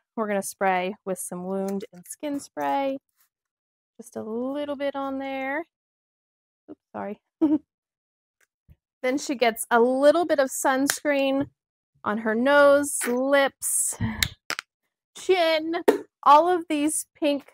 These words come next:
real sensitive areas. She was real funny, uh, when we first got her about her mouth, which she still is, as you can see.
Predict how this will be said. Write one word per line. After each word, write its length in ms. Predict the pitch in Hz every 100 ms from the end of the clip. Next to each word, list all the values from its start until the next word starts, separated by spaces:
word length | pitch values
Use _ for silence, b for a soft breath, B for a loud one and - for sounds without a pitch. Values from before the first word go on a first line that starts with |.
| _
real 240 | 240 240 247
sensitive 460 | 247 254 262 254
areas. 400 | 247 247 247 262
She 120 | -
was 220 | 240 254 240
real 180 | 226
funny, 440 | 233 220 214 226 247 _ _ _ _ -
uh, 160 | 214
when 160 | 208 214
we 80 | 208
first 320 | - 214 -
got 200 | 190 196
her 240 | 240 226
about 340 | - 190 185 -
her 80 | 196
mouth, 400 | 185 180 214 233
which 140 | 190
she 200 | - 202
still 340 | - - 175 -
is, 200 | 165 175
as 200 | 175 175
you 80 | 165
can 140 | 160
see. 440 | - 190 147 175